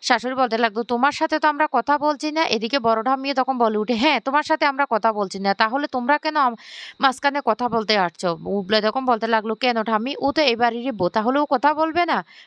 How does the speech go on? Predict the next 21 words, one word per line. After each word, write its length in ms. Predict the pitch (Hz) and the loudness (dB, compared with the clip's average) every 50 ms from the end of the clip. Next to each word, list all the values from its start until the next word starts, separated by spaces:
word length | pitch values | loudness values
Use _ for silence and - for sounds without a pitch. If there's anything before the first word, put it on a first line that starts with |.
| _ - | _ 0
পার্বতী 340 | 220 214 202 214 214 214 208 | 0 0 2 -2 -4 -4 0
তখন 240 | 220 220 226 269 269 | 0 0 0 0 0
বলতে 240 | 254 240 220 214 220 208 | 2 0 2 0 0 -2
লাগলো, 220 | 220 214 202 226 | -2 -2 -2 -4
"শুনো, 240 | 220 - 247 240 269 285 | -4 -4 -4 -2 -2 -2
তোমরা 280 | - 262 240 247 277 269 | -2 -2 0 0 2 2
এ 100 | 233 240 254 | 2 0 -2
নিয়ে 180 | 277 285 285 262 | -4 -2 0 0
একদম 240 | 226 202 233 262 254 | 0 0 -4 -6 -4
ঝগড়া 320 | 226 240 214 170 208 220 202 | -2 -2 -2 0 2 0 0
করো 220 | - 202 190 190 190 | 0 -2 -2 -2 -2
না।" 120 | 180 165 165 - | -4 -4 -6 0
তখনই 320 | - 220 - 277 277 285 294 | -2 0 0 0 -2 -2 0
নতুন 280 | 277 240 220 - 220 208 | 0 -2 -2 -2 -4 -2
চলে 240 | - 240 233 226 220 214 | 0 0 0 2 2 0
আসলে 260 | 214 208 - 254 254 - - - - - - - 240 | 0 -2 -2 -6 -6 -6 -6 -16 -20 -20 -12 0 0
নতুনকে 420 | 254 240 - 247 233 226 - 285 | 0 2 2 -2 -4 0 0 0
দেখে 220 | 262 285 254 - 285 | 0 0 0 -2 -2
পার্বতী 480 | - 262 240 226 214 233 226 - 247 220 | 0 0 0 0 0 -4 -6 -6 -6 -4
বলতে 240 | 208 226 226 220 233 | -2 -2 -2 0 0
লাগলো, 280 | 233 220 220 190 220 | 2 0 0 0 -4